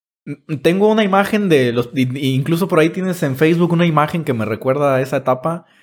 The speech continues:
en donde tenías un escritorio sencillo y una silla de ruedas giratoria con el, con la duela en el piso y un par de, de espejos. Eh, ¿qué, qué,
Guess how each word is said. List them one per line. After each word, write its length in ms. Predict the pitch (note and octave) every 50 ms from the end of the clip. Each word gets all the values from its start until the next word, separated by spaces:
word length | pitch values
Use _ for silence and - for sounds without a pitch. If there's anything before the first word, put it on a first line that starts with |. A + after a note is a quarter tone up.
| _ _ _
en 180 | B2+ B2 B2
donde 680 | A#2+ B2 A#2+ B2 A#2+ A#2+ A#2+ A#2 A#2 A#2 A#2 A#2 A#2 A#2
tenías 500 | - C3 B2+ C3 C#3 D3+ D#3+ E3+ E3 E3
un 120 | E3+ E3 F3
escritorio 840 | F3 F3 - D#3 C#3+ C3 C3+ D3 D3+ D#3+ E3+ E3+ E3+ D#3+ D#3 D3 C#3+
sencillo 640 | - C#3 C3 C3 C3 - F3 F3+ F#3+ F#3+ G3+ G3 F#3
y 120 | E3 D3
una 220 | D3 D3+ E3 E3 D3+
silla 340 | - D#3 D#3 D#3 E3 E3
de 480 | D3+ C#3+ C3 A#2+ A2+ A2 G#2+ G#2+ G#2 G#2
ruedas 560 | G#2+ A#2 B2+ C3+ D3 D#3 D#3 D3 C3+ - - -
giratoria 680 | - B2+ A2+ A2 - - C#3+ D3+ E3 F3+ F#3+ G3 G3+ G3
con 240 | - C3+ B2 A#2+
el, 560 | A#2+ A2+ A2 G#2+ G#2 G2+ G2+ G2 F#2+ G2+ G#2 -
con 120 | - B2 A#2
la 80 | A2+
duela 220 | A2 A#2+ C3+ D3+ D#3+
en 80 | D#3+
el 100 | C#3 B2
piso 320 | A#2 - D#3+ E3 - - F3
y 80 | D3+
un 120 | D3 D3+ D3+
par 180 | - D3+ D3+
de, 600 | D3+ D3+ C#3+ C3 A#2+ A2 G#2 G2+ G2 G2+ - _ _ _ _
de 400 | G2+ G2 F#2+ G#2+ G2+ G2+ G2+ G2+
espejos. 680 | F#2+ - - - D3 D#3+ - - G#3+ A3+ A#3+ - - - _ _ _ _ - - - - _ _ _ _ _
Eh, 260 | - C3+ C3 C3 C3+ C3
¿qué, 180 | F#3+ F#3 - -
qué, 220 | - G3+ -